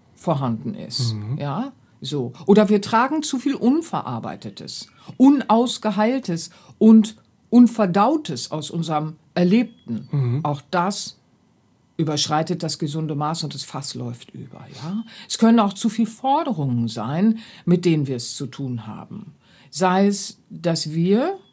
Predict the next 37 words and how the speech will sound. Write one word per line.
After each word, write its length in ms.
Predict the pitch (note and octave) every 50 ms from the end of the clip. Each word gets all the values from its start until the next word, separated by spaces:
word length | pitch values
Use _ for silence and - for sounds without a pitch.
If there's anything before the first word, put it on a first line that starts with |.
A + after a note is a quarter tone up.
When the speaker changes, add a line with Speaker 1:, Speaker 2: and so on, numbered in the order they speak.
| _ _ _ _ _ _ _
Speaker 1:
Unnatürliches 880 | - G#3 A3 A3+ A3 G3+ G#3 - - G#3 G3+ F#3+ F3+ E3+ F#3 E3+ E3 -
von 240 | - F3 F3 E3+
uns 180 | - D3 C#3 C#3
selbst 420 | - E3 F#3+ G3+ G3+ - - -
abfordern. 760 | - A#3 A#3 - - - A3+ A#3 A#3 A#3+ A#3+ B3 B3+ C#4 D#4 F4+ F#4 - -
Das 180 | D#3 C#3 A2
Speaker 2:
Mhm. 60 | G#2+ A#2+
Speaker 1:
ist 80 | D3
ja 100 | E3+ D3+ D3
sehr 280 | C#3 F#3 A3+ A#3+ F#3+
weit 200 | F#3 F#3 F#3+ F#3+
verbreitet 640 | - - G3 F#3 F#3+ F#3 F#3+ G3 G#3 G3+ A3 G#3 -
heute, 240 | G#3 G#3 G3+ F#3
gilt 240 | D#3+ E3+ E3+ F#3 F#3
teilweise 500 | - F3 F3 F3+ E3+ F3 F3 F3 E3 D#3+
als 160 | C#3+ E3 D3+
schick. 280 | - - G#3 B3 - -
Also 240 | D3 C3+ B2+ C3+ B2
es 220 | A#2 B2+ C3+ C#3
ist 60 | D3 D#3
desaströs 720 | E3+ F#3+ G3 G#3 F#3+ F#3 E3 D#3 - F#3+ G3 A3 A#3+ G#3+
<laughs> 20 | G#3+
meines 320 | A3 A3+ A3+ A3+ A3+ A3
Erachtens 420 | A3+ G#3+ A3 A3 G#3+ A#3 A#3 A3+
nach. 360 | - A3+ A3+ A#3 C4+ D#4+ D#4 - - - - - -
Ja? 240 | E3+ F3 G3 A3+ A#3+ - - - - - -
Oder 400 | G3+ G#3 A#3 A3+ A3+ A3+ A3 A3+ - _
wir 140 | F3+ G3+ G3+
lassen 340 | G#3 G3+ G3+ G3+ - G3+ F#3
zu, 340 | - - A3 A3+ A#3 A3+ A3+ - _ -
dass 200 | E3+ F3+ F#3+ F#3
unser 460 | - G3+ G3+ G3+ F#3 F#3+ F#3 F3 E3+ E3+ - _
Umfeld 800 | - A#3 D4 F4 F#4+ - - - C#3+ B2 A#2+ C#3 F#3+ C4 - - - _ - - - - _ - - _ _ _
ungesunde 800 | - A#3+ B3 C#4 D4 D#4+ E4+ E4 E4+ D#4+ B3+ B3+ B3+ A#3+ A3 G#3+
Forderungen 680 | G#3+ - F3+ E3 D3+ D3 D#3 D3+ D3+ D#3+ F3+ G3+ A3
an 160 | - F#3 F3
uns 480 | E3+ E3+ F3+ G3 A3 A3 - - - -